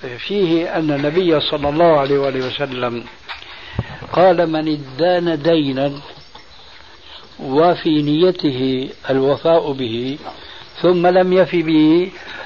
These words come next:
وفى الله عز وجل عنه يوم القيامة". قلنا: "هذا حديث صحيح"، وبهذا الحديث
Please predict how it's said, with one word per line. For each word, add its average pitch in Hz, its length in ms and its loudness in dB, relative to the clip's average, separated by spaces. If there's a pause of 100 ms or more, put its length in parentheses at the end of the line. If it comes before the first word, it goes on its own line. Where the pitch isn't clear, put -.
(160)
وفى 165 380 4
الله 160 380 6
عز 143 260 0
وجل 143 360 0
عنه 139 300 0
يوم 131 180 -2
القيامة". 113 480 -6 (2000)
قلنا: 143 420 0
"هذا 127 120 -4
حديث 123 300 -10 (120)
صحيح"، 104 320 -10 (1200)
وبهذا 143 540 4
الحديث 165 640 2